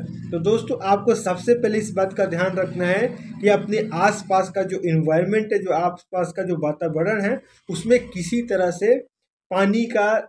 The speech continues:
जल जमाव ना रखें, क्योंकि जो एडि-, अ, जो ये मस्कीटो होता है दोस्तों, वो easily normal water में,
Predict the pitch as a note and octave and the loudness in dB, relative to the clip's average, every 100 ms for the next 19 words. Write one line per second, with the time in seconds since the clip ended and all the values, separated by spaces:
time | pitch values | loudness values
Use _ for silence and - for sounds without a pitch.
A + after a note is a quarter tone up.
0 | D3 F3+ G3+ G3 F#3 F3+ F3+ E3+ D#3 C#3+ | -2 2 4 4 2 2 2 2 0 -2
1 | - D#3+ F#3 F#3+ G#3 G#3+ A3+ G3+ E3 D#3+ | -4 -2 0 -2 -2 -4 -4 0 2 2
2 | F#3+ F3+ E3+ D#3+ E3+ F#3 F#3 E3+ E3 D#3+ | 4 6 6 6 4 2 2 2 2 0
3 | - F3 E3 A#3+ G3+ G3+ F3+ E3 E3 D#3+ | -2 -2 6 6 6 2 -2 -2 -6 -6
4 | A#3 G#3 A#3+ G3 G3 E3 A3 B3 C#4+ - | -4 -2 0 2 2 2 0 0 -2 -8
5 | _ - D3+ D#3+ F#3+ G3+ A#3 A3+ F#3+ E3+ | _ -10 0 4 6 6 4 6 6 4
6 | F3 E3+ E3+ A#3 | 2 0 2 -2